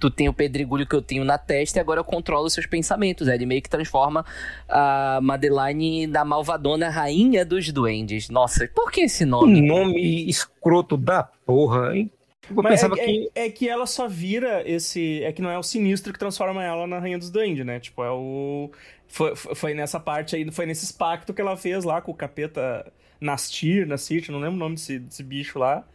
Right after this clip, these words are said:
Speaker 2: Nair Belo.
Speaker 3: É, Nair Belo lá, que daí ele, daí ela vira essa gre-,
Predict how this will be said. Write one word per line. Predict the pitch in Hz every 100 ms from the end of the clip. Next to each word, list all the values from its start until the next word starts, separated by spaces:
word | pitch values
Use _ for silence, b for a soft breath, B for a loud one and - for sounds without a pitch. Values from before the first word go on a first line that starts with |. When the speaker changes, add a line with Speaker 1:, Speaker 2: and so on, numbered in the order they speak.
| 151
Speaker 2:
Nair | 135 135 135 131
Belo. | 123 131 123 -
Speaker 3:
É, | 156 160 156
Nair | 147 160 160
Belo | 151 160
lá, | 160 165
que | 165
daí | 190 185 180 170
ele, | 180 190
daí | 185 180 165
ela | 175 180
vira | 180 180 190
essa | 196 208 196
gre-, | 175 180 185